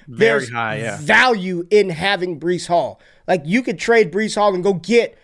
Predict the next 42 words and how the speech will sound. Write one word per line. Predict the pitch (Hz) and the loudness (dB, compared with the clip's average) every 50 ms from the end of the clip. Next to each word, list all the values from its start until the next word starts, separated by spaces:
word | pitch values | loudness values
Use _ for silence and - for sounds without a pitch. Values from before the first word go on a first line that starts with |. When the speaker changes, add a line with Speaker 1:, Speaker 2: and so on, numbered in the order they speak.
| _ _ - 160 | _ _ -8 -2
Speaker 2:
multiple | 170 196 202 196 - 180 175 165 | 0 0 0 0 -2 -4 -6 -4
first-round | 170 - 185 185 170 - 170 151 143 139 - | 0 0 0 0 0 0 -4 -4 -4 -4 -2
picks | 185 180 165 - 165 | -2 -4 -2 -4 -6
if | 156 - | -8 -6
that's | 156 147 147 - | -6 -6 -6 -6
what | 156 147 - | -10 -10 -10
you | 160 143 | -8 -8
wanted | 147 147 143 139 | -6 -6 -6 -6
to | 135 131 135 | -8 -8 -6
do. | 139 165 180 180 180 170 175 - _ _ _ _ _ _ - | -2 0 2 2 2 0 -2 -6 _ _ _ _ _ _ -6
To | - 190 | -4 -2
me, | 180 196 214 233 220 | 2 2 2 2 2
it's | 208 - - - | 0 -2 -4 -8
J-, | 151 160 202 - 175 | -6 -6 -6 -6 -4
it's | 156 175 233 233 - | -2 0 0 0 0
Ja'Marr | - 226 208 220 254 262 240 | -2 -6 -2 -2 0 0 0
Chase | - - 220 214 214 - | 0 0 0 0 0 -2
and | 190 165 | -6 -4
George | 165 190 202 - - - | -2 0 -2 -2 -4 -4
Pickens, | - 196 175 190 185 180 170 - - _ _ _ _ _ - | -6 -6 -4 -2 -4 -4 -4 -6 -10 _ _ _ _ _ -6
that | 151 190 202 190 - | -2 0 0 0 0
side. | - - 185 170 165 160 160 151 135 147 | -2 -2 0 0 2 0 -2 -4 -6 -2
Ja-, | 175 214 214 | 0 0 0
Ja'Marr | 208 190 165 190 214 247 254 240 | 0 -2 -6 -2 0 0 0 0
Chase, | 240 254 220 208 | 2 0 0 0
George | 165 - 196 208 196 - | 0 0 0 0 0 -2
Pickens, | - 196 180 185 165 135 | -4 -4 -4 -4 -6 -4
Breece | - 180 185 170 - | -2 -2 -2 -2 0
Hall | 190 175 175 170 170 165 165 - _ _ _ _ - | 0 2 2 4 2 2 0 -6 _ _ _ _ -2
over | - 190 196 170 175 170 | 0 2 2 2 0 -2
that | 165 165 - - | -2 -2 -4 -4
package. | 170 170 170 175 175 - 180 170 170 165 - - _ - - _ _ _ | -4 -2 -2 -2 -2 -2 -4 -6 -6 -6 -10 -14 _ -20 -20 _ _ _
Um, | 147 156 156 156 156 151 151 151 - - - _ _ - _ _ _ _ _ _ _ _ _ - - | -2 0 0 2 0 0 -2 -4 -8 -12 -20 _ _ -20 _ _ _ _ _ _ _ _ _ -14 -6
to | - 214 | -4 -2
me, | 190 196 202 185 160 147 | 0 2 4 4 2 2
these | 143 165 214 190 196 | 0 -2 -2 0 0
are, | 208 | 0
these | 208 247 311 339 427 | 2 4 2 2 2
are | 294 | 0
good | 175 - 269 233 - | -2 -2 -2 -2 -2
trades. | - 240 233 185 147 123 - - | 0 2 2 2 2 -2 -10 -6
These, | - 226 262 233 - - | -4 -2 -2 -2 -4 -8